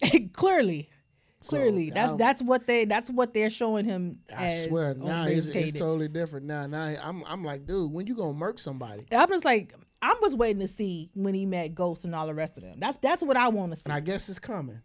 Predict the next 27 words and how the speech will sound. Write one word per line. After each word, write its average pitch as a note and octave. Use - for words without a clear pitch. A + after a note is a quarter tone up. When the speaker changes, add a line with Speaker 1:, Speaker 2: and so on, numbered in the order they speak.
Speaker 1:
It, C#4
it's D#4
gotta F#4+
Speaker 2:
I -
Speaker 1:
be. B3+
Speaker 2:
guess -
it's -
Speaker 1:
Because E4+
Speaker 2:
coming. G4
Speaker 1:
you F#4
know F#4+
what? F4+
They C#4
kinda A#4+
did F#4
a A#3+
trick E4
for D#3+
us. D#3+
'Cause A#3+
if A#3
you B3
think G4
about G#3+
it, E3+
remember D4+
when, A3